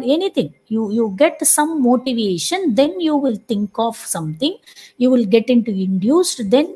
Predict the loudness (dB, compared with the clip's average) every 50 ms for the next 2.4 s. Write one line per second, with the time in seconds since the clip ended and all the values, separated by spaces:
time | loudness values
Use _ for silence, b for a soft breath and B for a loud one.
0 | -2 0 0 0 -2 -2 -4 -2 -2 0 0 0 -2 -2 -4 -4 -6 -6 -6 -4
1 | -2 0 0 2 0 0 2 2 0 0 0 -2 -2 -2 -2 -2 -2 -4 -6 -8
2 | -12 -18 -16 -12 -12 -12 -12